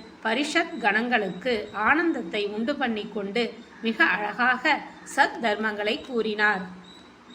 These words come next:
"உலகை படைக்கும் பிரம்மாவும் உடலை விட்டு பிரளய காலத்தில் சகல பிராணிகளுடனும் என்னிடம் வந்து சேர்வர். உலகமெல்லாம் உறங்கி இரண்டாவது பொருள் இல்லாத பொழுது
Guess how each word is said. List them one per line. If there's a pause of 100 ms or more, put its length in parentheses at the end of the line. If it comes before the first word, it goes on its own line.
(1400)
"உலகை
படைக்கும்
பிரம்மாவும் (240)
உடலை
விட்டு
பிரளய
காலத்தில்
சகல
பிராணிகளுடனும் (340)
என்னிடம்
வந்து
சேர்வர். (360)
உலகமெல்லாம்
உறங்கி
இரண்டாவது
பொருள்
இல்லாத
பொழுது